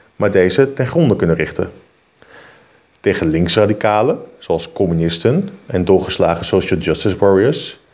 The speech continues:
Tegen rechtsradicalen, zoals fascisten en ethnonationalisten.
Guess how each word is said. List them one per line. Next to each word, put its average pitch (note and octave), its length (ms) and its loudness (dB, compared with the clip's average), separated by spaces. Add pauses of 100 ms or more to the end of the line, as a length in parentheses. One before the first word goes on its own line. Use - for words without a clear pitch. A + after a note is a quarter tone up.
(720)
Tegen F#2+ 220 0
rechtsradicalen, F#2+ 920 0 (120)
zoals - 240 -8
fascisten G2 640 -4
en F2+ 160 -2
ethnonationalisten. G2+ 1120 0